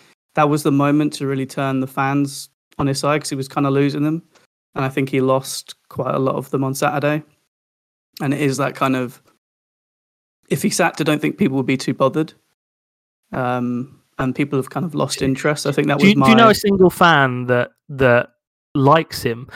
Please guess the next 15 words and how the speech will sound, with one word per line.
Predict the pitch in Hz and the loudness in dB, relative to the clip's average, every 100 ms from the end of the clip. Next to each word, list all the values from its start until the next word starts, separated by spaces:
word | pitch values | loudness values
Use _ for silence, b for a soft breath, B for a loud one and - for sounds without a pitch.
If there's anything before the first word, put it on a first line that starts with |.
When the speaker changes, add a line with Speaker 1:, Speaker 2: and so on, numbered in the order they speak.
| B | B
Speaker 2:
I'm | 143 | 0
not | 165 | 2
talking | 160 147 | 4 4
about | 139 135 | 2 2
would | 127 | 0
be | 123 | 0
bothered | 120 135 127 123 123 | 2 2 4 2 2
or | 117 | 0
believes | 113 127 127 123 127 | 0 0 0 0 -2
in | 120 | -2
the, | 120 120 | -4 -6
the | 123 120 | -8 -2
project | 135 127 123 - | 2 2 0 -2
or | 127 | 0
whatever. | 117 | 0